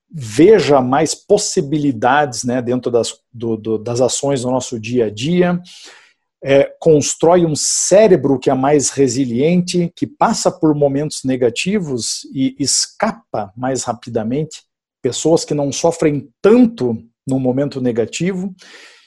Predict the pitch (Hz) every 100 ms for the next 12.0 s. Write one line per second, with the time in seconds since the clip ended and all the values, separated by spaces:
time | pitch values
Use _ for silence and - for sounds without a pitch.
0 | _ 151 160 175 185 - 156 202 190 156
1 | - - 220 233 135 127 131 135 127 -
2 | 139 - 123 113 156 - 160 143 156 165
3 | 160 151 - 139 147 143 147 - 151 -
4 | 196 135 135 98 - _ _ 117 120 123
5 | - 135 165 165 135 135 - 139 - 127
6 | - 160 208 220 185 180 165 143 151 185
7 | 165 170 185 170 147 135 135 135 - 131
8 | 139 135 120 123 131 165 156 143 160 202
9 | - _ _ _ 233 269 262 180 180 202
10 | - 170 - - 139 139 147 - - _
11 | _ 139 139 117 135 131 - 147 95 -